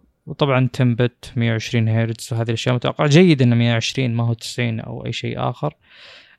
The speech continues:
آه، حجم الجهاز نفس البرو، آه، ستة فاصلة سبعة، آه، وقد يكون هذا الشيء نوعًا ما مستغرب. آم، بالنسبة لل-، يعني نسبة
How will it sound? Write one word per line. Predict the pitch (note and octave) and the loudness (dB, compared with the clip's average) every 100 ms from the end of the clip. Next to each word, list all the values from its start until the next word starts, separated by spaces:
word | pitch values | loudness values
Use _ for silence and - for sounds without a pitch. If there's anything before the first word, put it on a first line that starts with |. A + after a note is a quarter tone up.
| - | -4
آه، | C#3 C3+ C3+ C3 C3+ C#3 - - | 0 2 2 2 0 -2 -4 -10
حجم | - D#3+ D3 | 0 0 4
الجهاز | D3 C3+ D3+ D3 B2+ | 4 4 4 4 6
نفس | D3 - D3+ | 2 2 0
البرو، | C3 B2 B2 A#2+ A2+ - C3+ C#3 - _ _ - | 0 -2 -2 -4 -4 -2 0 -2 -8 _ _ -10
آه، | C3+ | -8
ستة | - A#2+ | -2 -2
فاصلة | B2 A#2+ | -2 -2
سبعة، | C3+ A#2+ A#2 C3 _ _ - | 0 0 0 -4 _ _ -10
آه، | - - - | -6 -6 -6
وقد | - C3 | -4 -2
يكون | A#2+ - A#2 | -2 0 0
هذا | A#2+ | 0
الشيء | A2+ A#2+ | -2 -2
نوعًا | A2+ A2+ | -2 -2
ما | A#2+ | -2
مستغرب. | A2+ - E3 C#3+ E3 _ _ _ - - - - - | -4 0 0 2 -2 _ _ _ -20 -20 -20 -14 -2
آم، | C3+ B2+ B2 A#2+ A#2 _ _ - | 0 2 0 -2 -4 _ _ 2
بالنسبة | C#3 D#3 - C#3 | 4 4 4 2
لل-، | B2+ B2 - - - | 2 0 -6 -10 -12
يعني | - C3+ A2+ A#2 A#2 - C3 | -6 -4 0 0 -2 -4 0
نسبة | C#3 - | 0 0